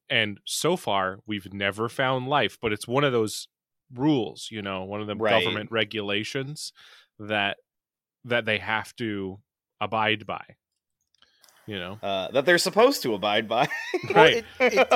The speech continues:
Speaker 3: it seems like they're trying to see, like, they were trying to see the, the false jumped conclusion that, um, Baikal has been sterilizing planets to,
Speaker 2: Yeah.
Speaker 3: to, to use them.
Speaker 1: Yeah, I mean, there was the, all that stuff with the, um,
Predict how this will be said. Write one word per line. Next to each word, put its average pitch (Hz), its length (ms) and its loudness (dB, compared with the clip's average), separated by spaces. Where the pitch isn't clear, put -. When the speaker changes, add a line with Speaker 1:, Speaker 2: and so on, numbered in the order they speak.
Speaker 3:
it 220 160 0
seems 285 300 0
like 294 140 2
they're 196 140 0
trying 185 300 -4
to 156 120 -4
see, 165 580 -4
like, 165 200 2
they 160 120 2
were 151 120 -2
trying 190 260 -6
to 196 140 -8
see 151 360 -6
the, 131 340 -14
the 123 220 -20
false 143 380 0
jumped 135 340 -6
conclusion 143 720 -14
that, 131 300 2
um, 113 280 -4
Baikal 151 380 6
has 139 140 -6
been 123 120 -16
sterilizing 120 800 -2
planets 110 680 -10
to, 143 140 -2
Speaker 2:
Yeah. 110 420 4
Speaker 3:
to, 87 320 -6
to 135 120 -4
use 117 320 -10
them. 98 300 -14
Speaker 1:
Yeah, 151 260 4
I 156 80 -2
mean, 143 220 -2
there 143 100 6
was 135 140 0
the, 147 120 -2
all 151 220 2
that 131 180 2
stuff - 300 -2
with 131 220 -4
the, 107 280 0
um, 90 300 -2